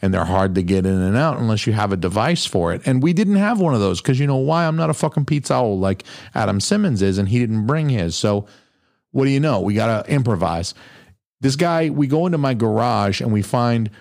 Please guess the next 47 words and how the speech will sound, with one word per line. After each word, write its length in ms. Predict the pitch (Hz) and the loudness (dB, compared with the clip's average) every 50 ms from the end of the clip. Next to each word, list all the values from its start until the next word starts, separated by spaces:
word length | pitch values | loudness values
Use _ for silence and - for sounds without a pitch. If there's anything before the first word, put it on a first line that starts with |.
| - _ _ _ _ _ _ _ _ - | -20 _ _ _ _ _ _ _ _ -2
the 100 | - 117 | -2 -2
smallest 420 | - - 143 143 156 180 170 - | 0 2 0 0 2 0 -2 -2
piece 220 | - - 151 127 - | -2 -2 0 0 -2
of 80 | 107 | -4
plywood 480 | - - 104 110 123 120 107 104 101 87 | -4 -2 -2 0 0 0 0 0 0 0
that 100 | 90 90 | 0 -2
I 140 | 87 92 92 | -2 -2 0
got. 360 | 90 92 90 87 82 90 - - - - - - - | 0 0 0 0 -2 -4 -8 -10 -18 -20 -20 -8 -2
We 100 | - 120 | 0 0
proceed 360 | 117 - 143 131 - 175 143 | 0 0 -2 0 0 0 0
to 80 | 123 110 | 0 0
wipe 340 | 104 104 117 139 165 175 - | 0 0 0 0 0 -2 0
down 260 | - 160 131 120 117 | 0 0 2 2 0
this 140 | 107 98 - | 0 -2 -4
plywood 720 | - - 113 - - 113 104 92 85 85 85 85 82 82 - - - _ - | -4 -2 0 2 2 2 0 0 0 0 0 -2 -4 -6 -10 -14 -20 _ -4
and 180 | - 127 127 | -2 0 2
then 340 | 135 135 131 127 127 120 - - _ - | 2 2 2 0 -2 -2 -6 -12 _ -4
put 160 | - 160 123 | -2 -2 -2
flour 480 | - - 139 143 151 170 180 175 160 | 0 -2 0 0 0 0 0 0 0
on 140 | 165 175 185 | 0 0 0
it 200 | 190 185 - - - | -2 -2 -4 -6 -2
and 160 | - 139 143 143 | 0 0 2 2
use 360 | 139 147 160 156 131 110 98 | 2 2 2 0 0 0 0
that. 360 | 120 123 117 98 - - - _ _ _ _ _ _ _ _ _ - | 0 0 0 -2 -4 -8 -14 _ _ _ _ _ _ _ _ _ -2
He 140 | 127 139 185 | 0 2 2
used 220 | 202 226 233 196 214 | 4 2 2 2 0
a 60 | 208 | -2
fucking 380 | - - 214 - - 202 185 | -2 -2 -4 0 0 0 2
piece 200 | 175 196 190 170 | 2 2 0 0
of 80 | - 170 | -2 -2
plywood 600 | - - 151 160 180 185 165 123 107 101 101 98 | -2 0 0 0 2 0 0 0 0 -2 -2 0
to 80 | - 127 | 0 0
move 360 | 113 117 127 135 135 123 123 | 2 2 2 2 0 0 0
the 60 | 127 | -2
pizza 400 | 120 - - 143 143 135 - 127 | -2 0 0 0 0 0 0 0
into 220 | 117 117 120 113 110 | 2 2 2 0 0
my 220 | 104 101 95 98 | 0 0 0 0
oven, 360 | 104 117 131 135 107 92 87 | 0 0 0 0 0 -2 -4
and 160 | 92 - 120 123 | -2 0 0 0
it 80 | 127 | 2
was 160 | 120 131 131 | 0 0 -2
incredible 540 | 123 123 123 117 - 123 135 143 117 92 85 | -2 -2 -4 -2 0 0 0 0 0 -2 -4
fucking 340 | 90 - - 87 - - 90 | -4 -2 -4 -4 -2 -4 -4
pizza. 300 | 87 95 92 92 - 87 | 0 0 0 0 0 -2
It 60 | - | -2
tasted 320 | - 110 104 104 - 101 90 | 0 0 -2 0 -2 -2 0
great. 260 | 120 123 117 104 | 2 2 2 0